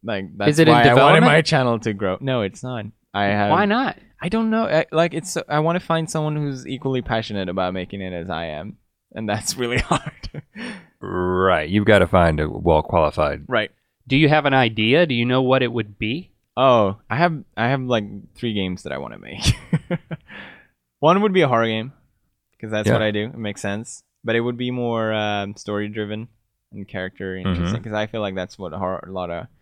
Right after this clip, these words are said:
Speaker 1: games lack. They're just, they're just trying to spook you and that's it, and it's kinda boring after a
Speaker 3: Mm-hmm,
Speaker 1: while.
Speaker 3: mm-hmm.
Speaker 1: I want something with more depth,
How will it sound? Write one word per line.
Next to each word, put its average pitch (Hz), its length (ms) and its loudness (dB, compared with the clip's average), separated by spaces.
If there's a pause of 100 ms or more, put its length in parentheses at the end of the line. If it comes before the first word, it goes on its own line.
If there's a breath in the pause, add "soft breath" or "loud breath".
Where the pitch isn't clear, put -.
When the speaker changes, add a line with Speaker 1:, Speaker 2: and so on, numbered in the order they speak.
(360)
Speaker 1:
games 92 260 -10
lack. 87 420 -10 (260)
They're 98 120 -10
just, - 280 -20 (140)
they're 92 80 -12
just 98 280 -12
trying 95 160 -6
to 87 80 -6
spook - 360 -10
you 95 120 -6
and 90 100 -8
that's 80 160 -12
it, 90 120 -6
and 90 200 -12
it's - 160 -20
kinda 87 200 -10
boring 87 420 -8
after 92 140 -8
a - 20 -4
Speaker 3:
Mm-hmm, 110 100 -4
Speaker 1:
while. 110 200 -4
Speaker 3:
mm-hmm. 80 420 -8
Speaker 1:
I 95 40 -12
want 95 140 -12
something 92 260 -8
with 90 160 -8
more 92 180 -6
depth, 85 360 -8